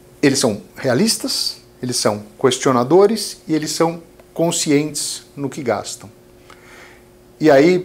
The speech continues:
talvez resumindo um pouco, a gente vai ter que lidar com um consumidor mais crítico e mais exigente do que jamais foi. Então, eu tentei encontrar uma frase, se eu tivesse que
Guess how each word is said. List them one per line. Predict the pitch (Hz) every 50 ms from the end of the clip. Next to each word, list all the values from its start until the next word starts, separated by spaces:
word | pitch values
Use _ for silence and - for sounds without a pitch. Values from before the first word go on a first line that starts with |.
| - -
talvez | - 170 156 147 156 151
resumindo | 139 131 156 147 147 147 143 147 147 143 139
um | 135
pouco, | - - 165 175 175 175 - - - - - - - _ _ _ _ - - _ - - - -
a | 131 135
gente | 123 135 170 165 -
vai | 175 165
ter | - 170 160
que | -
lidar | 156 139 127 151 139
com | - - 139
um | 127
consumidor | - 139 135 - 143 127 120 131 131 127
mais | 127 131 160 190 208 202 -
crítico | - - 175 160 160 - - -
e | 156
mais | 147 151 160 156 143 147
exigente | 139 139 139 120 110 135 151 165 - -
do | 147 156
que | 147 -
jamais | 156 139 160 147 139 139 147 160 165 160 -
foi. | - - 127 120 110 104 104 - - - - - - - - - - - -
Então, | 139 127 - 175 180 185
eu | 185 175
tentei | 180 180 165 170 196 190
encontrar | 190 190 185 175 156 - 156
uma | 151 151 143
frase, | 135 - - 165 160 175 170 160 147 147 156 147 147 - - - _ _ _ _ _ -
se | - - - 143
eu | 147
tivesse | 143 - 139 165 175 170 -
que | - 156